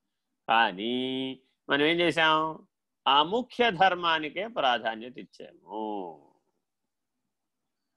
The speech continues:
సరే, చూద్దాం మనకి ఎంత భ్రాంతి ఉంటుందంటే, "బా, బియ్యం ఎలా ఉండాలండి?" అంటే, బియ్యం సన్నగా ఉండాలి, నాజూగ్గా ఉండాలి, తెల్లగా ఉండాలి, ఎక్కడా మచ్చ ఉండకూడదు.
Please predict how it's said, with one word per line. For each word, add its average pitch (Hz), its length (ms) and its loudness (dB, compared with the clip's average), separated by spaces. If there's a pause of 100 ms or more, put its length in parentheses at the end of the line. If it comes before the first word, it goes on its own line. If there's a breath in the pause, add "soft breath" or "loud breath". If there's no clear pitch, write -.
(260)
సరే, 110 440 2 (280)
చూద్దాం 120 320 0 (240)
మనకి 123 220 0
ఎంత 135 200 0
భ్రాంతి 139 440 2
ఉంటుందంటే, 98 840 -4
"బా, - 200 0
బియ్యం 98 400 -2
ఎలా 127 220 4
ఉండాలండి?" 135 500 -2
అంటే, - 300 -14 (480)
బియ్యం 113 240 -6
సన్నగా 107 520 0
ఉండాలి, 104 500 0 (540)
నాజూగ్గా 113 600 4
ఉండాలి, 104 720 0 (600)
తెల్లగా 208 680 4
ఉండాలి, 113 540 -6 (180)
ఎక్కడా 180 360 0
మచ్చ 156 280 -6
ఉండకూడదు. 110 760 -10